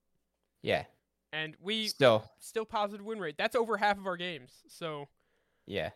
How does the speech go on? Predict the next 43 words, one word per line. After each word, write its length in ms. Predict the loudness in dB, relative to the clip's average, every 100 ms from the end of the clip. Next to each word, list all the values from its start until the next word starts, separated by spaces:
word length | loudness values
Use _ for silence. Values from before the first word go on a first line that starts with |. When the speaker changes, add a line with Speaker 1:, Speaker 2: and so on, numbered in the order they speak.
| _
Speaker 2:
uh, 460 | -2 0 2 0 0 -2
I 80 |
think 200 | -6 -6 -6
we'll, 180 | -8 -6
we'll 100 | -6
be 100 | -6
fine. 380 | 0 0 0 -4 _ _ _ -6
We 140 | 2
always 260 | 4 4 0
Speaker 1:
So 60 |
Speaker 2:
turn 140 | 2 4
Speaker 1:
take 100 | 4
Speaker 2:
it 80 | 8
Speaker 1:
that. 240 | 10 10
Speaker 2:
around. 100 | 6 -10 _
Take 220 | -12 -2
that. 100 | 6
Speaker 1:
Take 140 | 6 10
that. 340 | 10 10 6 _ _ _ _ _ _ _ _ _
Speaker 2:
You 140 | -10 0
know 140 | 0
who 100 | 2
Speaker 1:
Ian. 300 | 6 6 6
Speaker 2:
you 60 | 4
are. 100 | -2 _ _ -12
Oh, 80 | -4
okay. 240 | -2 -2 -4 -4
Yeah. 160 | -2 -2 -8 -14 -16
Speaker 1:
<laughs> 260 | _ -10
Speaker 2:
Fuck 200 | -4 -4
it. 100 | -4 -10 _ _ -14 -14 _ _ _ _ _ -6
Speaker 1:
Put 100 | 0
him 60 |
on 140 | 2 4
blast. 420 | 4 2 0 -6
Speaker 2:
Put 100 | -6
him 80 | -4
on 60 | -2
blast. 360 | -2 -2 -4 -8
He 80 | -12
deserves 400 | -8 -8 -10 -12
it. 180 | -14
Speaker 1:
<laughs> 40 | -16